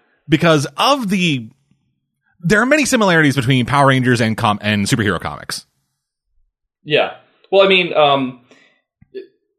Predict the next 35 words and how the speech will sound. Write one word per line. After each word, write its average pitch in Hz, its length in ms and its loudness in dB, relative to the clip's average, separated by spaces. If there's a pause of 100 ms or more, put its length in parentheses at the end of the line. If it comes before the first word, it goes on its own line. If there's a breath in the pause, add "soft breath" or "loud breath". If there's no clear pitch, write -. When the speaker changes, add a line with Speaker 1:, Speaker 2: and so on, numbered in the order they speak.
(340)
Speaker 2:
the 156 120 2
best 240 280 2
way 208 120 6
I've 180 200 2
heard 160 240 0
Power, 147 380 2
that, 131 120 0
like, 135 220 0
what, 139 400 0 (120)
what 139 260 0
Western 151 280 2
audiences 127 420 2
consider 120 380 -4
Power 113 240 2
Rangers 107 220 -6
described, 98 680 -2
and 98 100 -6
I 101 40 -6
think 110 260 -4
it's, - 260 -8
it, 113 220 -14
it, - 440 -14 (280)
there 127 160 0
is 123 160 0
a 110 100 2
distinct 104 300 -6
difference 107 240 -6
between 101 340 -8
Power 107 300 2
Rangers 98 360 -6
and 92 100 -18
Super 95 220 -10
Sentai, 92 580 -10 (560 loud breath)
is 117 240 -2
that 104 440 0